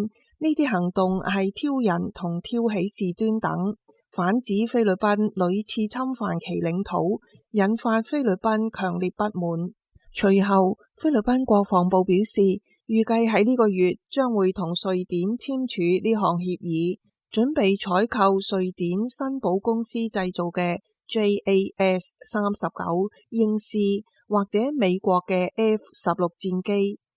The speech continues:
瑞典斯德哥爾摩安全與發展政策研究所智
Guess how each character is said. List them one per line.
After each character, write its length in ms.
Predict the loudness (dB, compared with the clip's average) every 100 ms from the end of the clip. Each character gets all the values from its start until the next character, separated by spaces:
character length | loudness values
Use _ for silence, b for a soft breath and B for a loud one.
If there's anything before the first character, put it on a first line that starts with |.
| _ -12 0
瑞 220 | 2 2
典 280 | 2 2 0
斯 200 | -2 -2
德 120 | -2
哥 140 | -2 0
爾 120 | 0 2
摩 260 | 2 2 2
安 280 | 2 0
全 320 | 0 -4 -4 -6 -4
與 220 | 0 0
發 240 | 0 -2
展 300 | -2 -2 -2 0
政 220 | 0 -2
策 260 | -2 -4 -4
研 240 | -6 -6
究 160 | -4 -4
所 460 | -4 -2 0 0 -2 b b
智 120 | -4